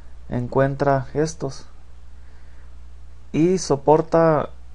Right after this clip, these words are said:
los formatos J P G, B M P, P N G, gif, tif, ico y los requerimientos son punto net Framework cuatro punto cero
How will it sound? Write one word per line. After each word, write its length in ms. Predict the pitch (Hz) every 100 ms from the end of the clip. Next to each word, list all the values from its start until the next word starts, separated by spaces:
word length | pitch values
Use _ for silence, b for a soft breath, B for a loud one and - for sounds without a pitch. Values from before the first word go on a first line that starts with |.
| - - - - - - - -
los 220 | 120 135
formatos 500 | - 127 139 147 147
J 320 | - 147 139 135
P 120 | 117
G, 300 | - 143 151
B 80 | 143
M 220 | 131 113
P, 320 | - 139 151
P 140 | -
N 180 | 123 120
G, 320 | - 139 147 139 175 160 127
gif, 220 | 147 160 - - b b -
tif, 360 | 147 165 165 - -
ico 460 | 135 143 170 170 - - - b b b b b b - - - - - - - -
y 240 | 143 165
los 220 | 160 139
requerimientos 760 | 131 131 127 135 151 160 160 160
son 400 | 147 151 151 127 - - - -
punto 320 | 147 143 147
net 240 | 151 151
Framework 680 | - 139 151 156 151 151 165 - - - - - b b
cuatro 340 | - 139 147 147
punto 320 | - 143 139
cero 400 | 135 160 175